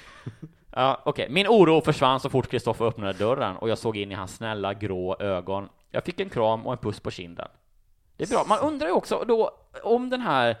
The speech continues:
kommer den komma tillbaka? För att, va-, varför liksom har hon en, eh, en sån oroskänsla i hissen?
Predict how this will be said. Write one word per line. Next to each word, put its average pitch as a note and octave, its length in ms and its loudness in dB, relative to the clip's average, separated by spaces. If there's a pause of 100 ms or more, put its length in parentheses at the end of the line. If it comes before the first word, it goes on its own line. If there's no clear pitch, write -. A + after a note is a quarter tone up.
(140)
kommer F#3 220 -4
den A3 220 -6
komma G#3+ 200 -4
tillbaka? F3 720 2 (920)
För E3 200 -2
att, - 260 2
va-, E3+ 160 2
varför E3+ 380 2
liksom D3 440 0 (280)
har C#3+ 380 4
hon C#3 200 -2
en, C3 320 -2
eh, A#2+ 880 -2 (200)
en C#3 60 -10
sån C3 200 -4
oroskänsla C3 960 -2
i D3 80 -6
hissen? A#2+ 480 -8